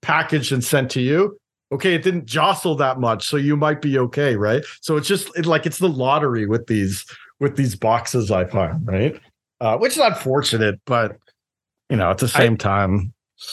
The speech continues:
Speaker 2: And I've got their, um, I guess, updated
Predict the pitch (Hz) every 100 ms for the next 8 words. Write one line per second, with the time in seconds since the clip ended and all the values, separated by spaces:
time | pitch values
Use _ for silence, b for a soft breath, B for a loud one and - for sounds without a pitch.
0 | B B _ _ _ 165 156 175 165 214
1 | 208 - 165 156 135 127 123 117 110 -
2 | - 117 110 104 101 101 98 95 - 110
3 | 110 113 - - 127 - - 139 131 131
4 | 127 123 123 117 110 - -